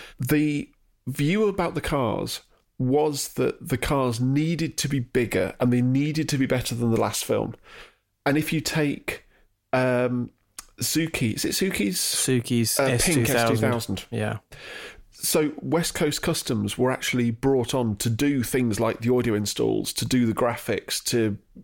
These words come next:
Speaker 1: come up with the body kits and stuff like that. And it is supposed to be all kind of heightened. In fact, actually, a couple of the S two thousands from the first film, the spare stunt cars and stuff,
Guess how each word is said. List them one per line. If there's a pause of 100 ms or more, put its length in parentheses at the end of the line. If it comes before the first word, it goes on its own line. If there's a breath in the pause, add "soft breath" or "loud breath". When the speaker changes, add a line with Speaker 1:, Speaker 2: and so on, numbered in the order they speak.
Speaker 1:
come
up
with
the
body
kits
and
stuff
like
that. (840 loud breath)
And
it
is
supposed
to
be
all
kind
of
heightened.
In
fact,
actually, (340 loud breath)
a
couple
of
the
S
two
thousands (380 loud breath)
from
the
first
film,
the
spare
stunt
cars
and
stuff,